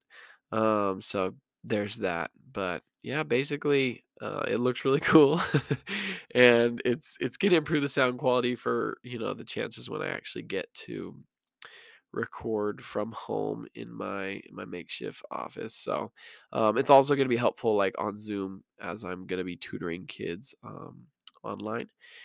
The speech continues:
Should help there. I got my first tutoring session tomorrow, so I'm just looking forward to that one. Um, but yeah, just really cool things happening, um, exciting things going on, and I will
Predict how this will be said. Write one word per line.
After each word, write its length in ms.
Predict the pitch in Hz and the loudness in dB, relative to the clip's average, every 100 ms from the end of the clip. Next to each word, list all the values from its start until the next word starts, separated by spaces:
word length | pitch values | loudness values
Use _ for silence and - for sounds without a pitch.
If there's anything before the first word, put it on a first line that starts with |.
| - | -10
Should 200 | - 117 | -4 -2
help 180 | 127 - | -2 -6
there. 220 | 107 104 - | -2 0 0
I 60 | |
got 140 | - - | 0 -2
my 120 | 101 | -2
first 300 | 101 101 - | -4 -6 -4
tutoring 300 | - - 107 | -4 -4 -4
session 340 | - 113 - | -4 -4 -6
tomorrow, 340 | 104 104 98 - | 0 4 4 2
so 140 | - | -2
I'm 60 | 104 | -4
just 120 | 120 | -6
looking 180 | 104 101 | -6 -4
forward 240 | 107 101 98 | -2 -2 -2
to 40 | |
that 240 | 95 90 - | -2 -2 -4
one. 260 | 90 - - _ - - _ _ - | -8 -8 -16 _ -20 -20 _ _ 0
Um, 280 | 101 95 92 | 2 2 0
but 100 | 98 | 2
yeah, 240 | 156 240 _ _ - | 2 2 _ _ -10
just 200 | - 120 | -6 0
really 220 | 135 131 | 0 0
cool 260 | - 131 127 | 2 4 4
things 300 | 135 127 131 | 2 0 -2
happening, 560 | 127 123 127 123 123 _ - - _ - | -2 -2 0 -2 -2 _ -20 -20 _ -4
um, 260 | 110 - | 0 0
exciting 540 | 107 - 120 117 117 113 | 0 -4 0 0 0 -2
things 240 | 117 113 | -4 -4
going 280 | 113 110 110 | 0 2 4
on, 320 | 113 110 110 - | 2 2 0 -4
and 300 | 110 110 104 - | -2 -2 -2 -2
I 120 | 107 | 0
will 240 | 110 107 | 0 -2